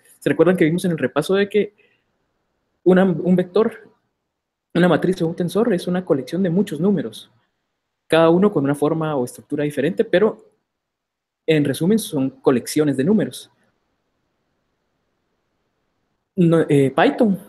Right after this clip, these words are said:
por default, o, o Python en su estándar, no nos permite realizar operaciones matemáticas en varios números a la vez, lo cual es muy, muy útil.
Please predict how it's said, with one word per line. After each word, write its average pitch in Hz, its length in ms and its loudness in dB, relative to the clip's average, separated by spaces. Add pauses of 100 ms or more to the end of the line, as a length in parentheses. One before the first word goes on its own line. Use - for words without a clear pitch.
por 143 120 2
default, 156 580 0
o, 131 200 2
o 127 100 -4
Python 160 640 0 (100)
en 135 100 -4
su 123 100 -8
estándar, 202 540 2
no 160 80 2
nos 180 120 2
permite 160 360 2
realizar 147 340 2
operaciones 151 360 0
matemáticas 143 520 -2
en 127 140 2
varios 143 480 0
números 147 340 -2
a 120 40 -4
la 135 120 0
vez, - 280 -4 (1300)
lo 127 140 4
cual 151 140 4
es 175 80 4
muy, 202 220 6
muy 185 200 4
útil. 202 360 -2